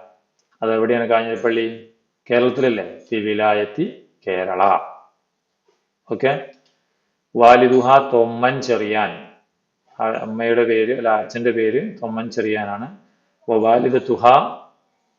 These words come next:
അപ്പൊ ഉമ്മയുടെ പേര് അന്നമ്മ എന്നാണ്. ഇഷ്തറക്കത്ത്, അവരും പങ്കെടുത്തു. ഫി ഹർക്കത്തി ഇസ്തിഖ്ലാലിൽ ഹിന്ദ്, ഇന്ത്യൻ സ്വാതന്ത്ര്യ സമരത്തിൽ പങ്കെടുത്തു.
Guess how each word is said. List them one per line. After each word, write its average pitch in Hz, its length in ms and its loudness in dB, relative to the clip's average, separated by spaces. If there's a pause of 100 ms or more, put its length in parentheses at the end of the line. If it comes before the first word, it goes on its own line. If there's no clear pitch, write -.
(760)
അപ്പൊ 110 160 -10
ഉമ്മയുടെ 120 440 0
പേര് 117 180 6
അന്നമ്മ 120 560 0
എന്നാണ്. 107 480 -4 (100)
ഇഷ്തറക്കത്ത്, 143 840 4
അവരും 120 320 -2
പങ്കെടുത്തു. 113 520 0
ഫി 151 420 -4 (240)
ഹർക്കത്തി 180 720 0 (640)
ഇസ്തിഖ്ലാലിൽ 104 840 0
ഹിന്ദ്, 117 260 -8 (800)
ഇന്ത്യൻ 107 200 -6
സ്വാതന്ത്ര്യ 104 420 -4
സമരത്തിൽ 107 280 -10
പങ്കെടുത്തു. 104 560 -6